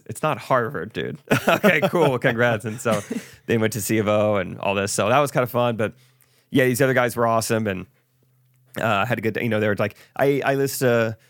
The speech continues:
Speaker 1: I think Noah said he listens every week. So shout out Noah.
Speaker 2: Cool.
Speaker 1: Davis is like, I started it and it made me wanna start my own podcast. Now I'm a little behind on Ghost Hunters, but, uh,
Speaker 2: No problem.
Speaker 1: yeah, it was, it was really fun.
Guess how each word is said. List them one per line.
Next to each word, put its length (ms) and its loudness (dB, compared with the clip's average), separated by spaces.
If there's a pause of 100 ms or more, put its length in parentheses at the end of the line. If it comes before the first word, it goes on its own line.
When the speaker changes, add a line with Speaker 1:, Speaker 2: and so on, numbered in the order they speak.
(140)
Speaker 1:
I 80 -4
think 220 -2
Noah 300 4
said 120 -4
he 60 -4
listens 260 -2
every 220 0
week. 260 -12
So 140 -2
shout 200 0
out 80 -2
Noah. 340 -2 (120)
Speaker 2:
Cool. 360 0
Speaker 1:
Davis 320 0
is 100 -6
like, 140 0
I 100 2
started 400 0
it 180 -2
and 120 2
it 60 -6
made 120 2
me 40 2
wanna 160 2
start 180 0
my 60 4
own 140 2
podcast. 600 -2 (400)
Now 100 0
I'm 80 -2
a 20 0
little 160 0
behind 240 0
on 80 -2
Ghost 260 0
Hunters, 440 -2
but, 300 0
uh, 260 0 (240)
Speaker 2:
No 80 -4
problem. 320 -2 (440)
Speaker 1:
yeah, 200 4
it 100 2
was, 180 -2
it 80 -8
was 160 0
really 120 4
fun. 340 -2